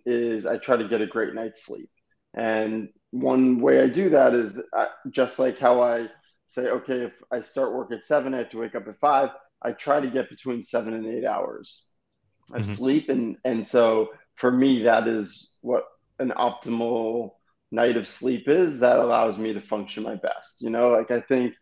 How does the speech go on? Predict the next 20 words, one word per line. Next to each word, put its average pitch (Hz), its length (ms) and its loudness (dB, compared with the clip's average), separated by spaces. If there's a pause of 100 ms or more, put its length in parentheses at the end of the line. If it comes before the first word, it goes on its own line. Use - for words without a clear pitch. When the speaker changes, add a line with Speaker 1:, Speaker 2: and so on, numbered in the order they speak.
(400)
Speaker 1:
the, 120 580 4
this 123 220 0
whole 147 340 4
world 123 460 -2
we 123 240 -4
live 117 240 -4
in, 139 360 -4 (300)
where 120 180 0
on 120 160 -2
social 123 420 -2
media 120 360 -2
you 113 200 -6
see - 320 -8
people 113 300 -4
saying, 113 300 -4
"Grind, 135 420 2
grind, 135 320 2
grind, 131 320 0
stay 135 220 0
up 131 80 -4